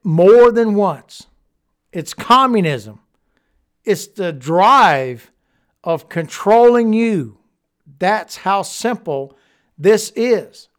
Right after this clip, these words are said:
And unless you get off the couch and talk to people and say, "Enough is enough," representatives, all the people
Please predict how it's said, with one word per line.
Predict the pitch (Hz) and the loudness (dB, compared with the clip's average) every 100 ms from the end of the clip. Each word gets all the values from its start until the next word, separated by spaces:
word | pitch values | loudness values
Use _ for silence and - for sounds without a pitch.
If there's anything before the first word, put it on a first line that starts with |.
| _ _ _ _ _ _ _ _ _ _ _ _ _ | _ _ _ _ _ _ _ _ _ _ _ _ _
And | 170 | -8
unless | 180 180 196 - | -4 -4 -4 -6
you | 196 240 | -8 -6
get | 190 202 | -2 0
off | 196 190 | 0 -4
the | 233 | -8
couch | 196 160 143 _ - _ _ _ _ _ _ _ _ _ _ _ _ _ _ | -4 -4 -4 _ -20 _ _ _ _ _ _ _ _ _ _ _ _ _ _
and | - 147 | -18 -6
talk | 190 233 226 | 0 0 -2
to | 175 | -12
people | - 147 143 151 | -10 -12 -12 -16
and | 160 - | -16 -10
say, | 156 143 143 _ _ | -8 -8 -10 _ _
"Enough | 151 143 147 185 196 - | -12 -8 -4 -6 -6 -12
is | 175 147 | -12 -10
enough," | 147 180 156 - _ _ _ _ | -8 -8 -10 -16 _ _ _ _
representatives, | 135 160 185 208 175 170 143 131 135 - _ _ _ _ _ _ _ _ _ _ _ | -6 -4 -4 -6 -6 -6 -6 -8 -10 -18 _ _ _ _ _ _ _ _ _ _ _
all | 156 190 226 | 2 2 2
the | 233 | -2
people | 226 226 185 139 _ | -4 -6 -8 -10 _